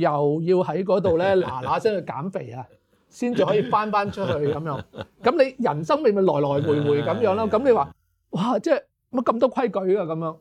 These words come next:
Speaker 1: 咁就係正正就係佢未能夠好似我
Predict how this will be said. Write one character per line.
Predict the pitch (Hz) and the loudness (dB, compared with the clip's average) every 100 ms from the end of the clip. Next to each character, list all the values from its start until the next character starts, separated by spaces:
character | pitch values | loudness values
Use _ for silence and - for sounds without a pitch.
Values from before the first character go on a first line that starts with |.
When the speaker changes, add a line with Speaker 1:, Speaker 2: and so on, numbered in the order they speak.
| _ | _
Speaker 1:
咁 | 165 190 233 _ _ | -4 -4 -6 _ _
就 | 185 | -2
係 | 165 | 0
正 | 190 185 | 0 0
正 | 170 175 160 - - | 0 -2 -4 -10 -6
就 | 156 151 | -2 0
係 | 151 147 | -2 -6
佢 | 151 165 180 | -4 -2 0
未 | 151 143 156 _ - - _ _ - | 0 -2 -8 _ -18 -18 _ _ -6
能 | 147 139 | -4 0
夠 | 170 | 0
好 | 175 | 2
似 | |
我 | 196 | 0